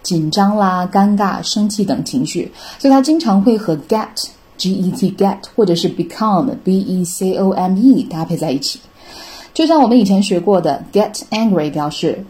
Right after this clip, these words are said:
生气了，它的意思是一样的。所以呢，我们可以把它用作什么？Get hot under the collar。Get hot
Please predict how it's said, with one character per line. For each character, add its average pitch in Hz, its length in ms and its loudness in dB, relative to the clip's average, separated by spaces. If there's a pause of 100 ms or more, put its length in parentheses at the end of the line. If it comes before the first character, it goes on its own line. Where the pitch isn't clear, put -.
生 190 300 -2
气 190 300 -4
了， - 180 -8 (240)
它 - 140 -4
的 175 60 2
意 175 80 2
思 170 120 -4
是 165 160 -6
一 139 120 -6
样 156 260 -2
的。 - 100 -8 (520)
所 254 160 2
以 269 120 6
呢， 233 160 6
我 214 140 4
们 156 320 0
可 180 160 -2
以 185 60 2
把 185 160 0
它 151 160 -6
用 165 120 -2
作 156 140 -2
什 156 140 -6
么？ - 60 -8 (200)
Get 233 220 0
hot - 480 -4 (180)
under 196 320 4
the 190 120 2
collar。 226 480 0 (520)
Get 233 360 -2 (100)
hot 214 400 -6